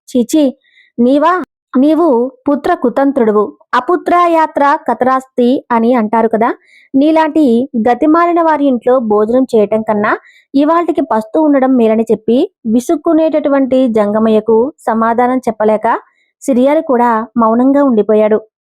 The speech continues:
జంగమయ్య, సిరియాలు భార్యను పిలిచి, "తిరువెంగళాంబ, నీ మగుడు ఎంత చెప్పినా కూడా వినకున్నాడు. నువ్వైనా సరే నా మాటను విని నీ యొక్క చిన్న కుమారుణ్ణి పేరు పెట్టు పిలువమ్మా.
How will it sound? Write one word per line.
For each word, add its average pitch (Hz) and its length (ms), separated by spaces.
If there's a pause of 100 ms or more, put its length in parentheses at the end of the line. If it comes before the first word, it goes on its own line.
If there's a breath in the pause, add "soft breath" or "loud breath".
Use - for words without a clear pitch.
(140)
జంగమయ్య, 247 840 (140)
సిరియాలు 220 680 (320 loud breath)
భార్యను 240 380
పిలిచి, 226 580 (1040 soft breath)
"తిరువెంగళాంబ, 302 720 (380)
నీ 294 180
మగుడు 247 340
ఎంత 302 260 (120)
చెప్పినా 262 280
కూడా 240 400 (220)
వినకున్నాడు. 220 600 (460)
నువ్వైనా 277 460
సరే 254 500 (100)
నా 285 180
మాటను 240 500
విని 233 380 (260)
నీ 320 140
యొక్క 339 200
చిన్న 254 360
కుమారుణ్ణి 269 640
పేరు 220 300
పెట్టు 226 360
పిలువమ్మా. 214 640